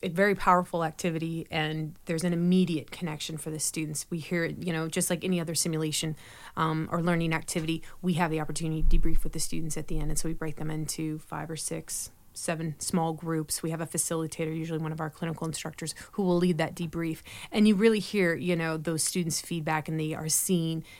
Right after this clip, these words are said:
and feeling it, and now, you know, are, can make it a little more relatable to their clients that they're gonna be working with. Um, that not everybody, when they get dis-, discharged from the hospital, you give them all those instructions and they can go out and just do it, right? It's being aware of what they're going home to and what challenges they may have.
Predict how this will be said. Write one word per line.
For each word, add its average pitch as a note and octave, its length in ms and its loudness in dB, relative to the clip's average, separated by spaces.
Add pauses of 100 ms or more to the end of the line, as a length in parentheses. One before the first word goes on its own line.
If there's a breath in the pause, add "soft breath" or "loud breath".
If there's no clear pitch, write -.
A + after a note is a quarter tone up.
and D#3+ 160 -4
feeling E3 400 -2
it, D#3+ 160 -2 (300 loud breath)
and E3+ 160 0
now, D#3+ 180 2 (220)
you F3 120 -2
know, D#3+ 120 0
are, F#3 200 0 (140)
can A#3 140 2
make C4 160 2
it A#3 40 -4
a A3 40 -2
little G#3 180 -2
more G3+ 160 -2
relatable E3 460 -4
to - 100 -8
their D#3 140 -4
clients D#3 480 -6
that E3 360 -8
they're E3 120 -2
gonna D#3+ 160 -4
be D#3 100 -8
working D#3+ 380 -6
with. - 180 -10 (380 loud breath)
Um, - 320 -6
that E3 240 0
not E3+ 180 -2
everybody, E3 400 0
when D#3 160 -2
they D#3 120 -4
get D3+ 120 -6
dis-, - 360 -6
discharged E3+ 460 -4
from D#3+ 140 -8
the D#3 60 -4
hospital, G3 360 0
you E3 140 -2
give D#3 140 -6
them D#3+ 120 -4
all E3 120 -4
those D#3 180 -6
instructions E3 480 -8
and E3 100 -8
they E3+ 40 -4
can F3 80 -4
go D#3+ 100 -4
out E3+ 140 -4
and E3 80 -8
just D#3+ 160 -6
do D#3+ 160 -2
it, - 200 -10
right? D#3+ 240 -6 (320 soft breath)
It's D#3+ 200 -4
being F3 240 2
aware D#3+ 300 0
of D#3 100 -6 (220 loud breath)
what F3+ 120 -2
they're F3 100 -2
going D#3+ 220 -4
home D#3+ 280 -4
to D#3+ 260 -4
and D#3+ 160 -4
what D3+ 100 -6
challenges D#3+ 480 -6
they D3+ 140 -6
may D3 160 -4
have. D#3+ 320 -8